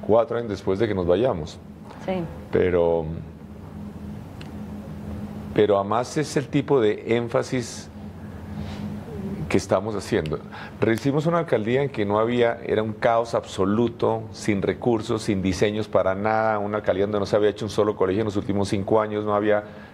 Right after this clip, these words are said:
Speaker 1: ni diseños para un colegio, no había recursos, eh, ni hablar del tema de movilidad. Entonces, mientras conseguíamos los recursos,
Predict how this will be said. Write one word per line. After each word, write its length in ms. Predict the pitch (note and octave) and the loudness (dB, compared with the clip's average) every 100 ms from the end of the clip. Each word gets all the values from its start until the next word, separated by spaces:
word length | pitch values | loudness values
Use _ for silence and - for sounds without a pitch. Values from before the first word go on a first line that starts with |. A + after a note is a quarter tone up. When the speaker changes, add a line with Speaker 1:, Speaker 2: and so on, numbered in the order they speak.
| - | -2
Speaker 1:
ni 100 | G2+ | 0
diseños 460 | F#2+ - G#2+ G#2+ G#2 | 2 4 2 2 0
para 120 | G#2+ | -2
un 60 | |
colegio, 400 | G#2 A2 A2 A2+ | 2 2 4 2
no 80 | G2+ | 2
había 220 | G2+ G#2 | 2 2
recursos, 760 | G2+ G#2 - A#2+ A2 A#2+ A2 - - - - - - - - | 2 -2 0 0 0 0 -2 -4 -14 -16 -14 -14 -14 -10 2
eh, 480 | G2 F#2 F2 F2 - | 4 4 2 0 -2
ni 120 | G2 G2 | 0 2
hablar 280 | F#2+ G2+ | 4 4
del 180 | G#2+ G2+ | 4 2
tema 300 | G#2 G2+ G#2 | 0 0 0
de 240 | F#2+ F2+ E2+ - F#2 | 0 0 -4 -6 0
movilidad. 640 | F#2 F#2 F2+ G2 G#2 A2 | 2 2 4 4 4 2
Entonces, 500 | - G2+ G2 C#3 - - - - - - - - - - | -2 -6 0 -2 -2 -14 -16 -16 -16 -16 -14 -12 -12 -2
mientras 300 | G2+ F2+ F2 | 2 2 2
conseguíamos 600 | F#2 F#2 F#2 G2+ A2+ A#2+ | -2 0 4 4 4 2
los 160 | G#2 | 2
recursos, 1040 | F#2 F#2 - B2 A#2 - A#2 A2 - - | 2 -2 2 2 2 2 4 4 0 -14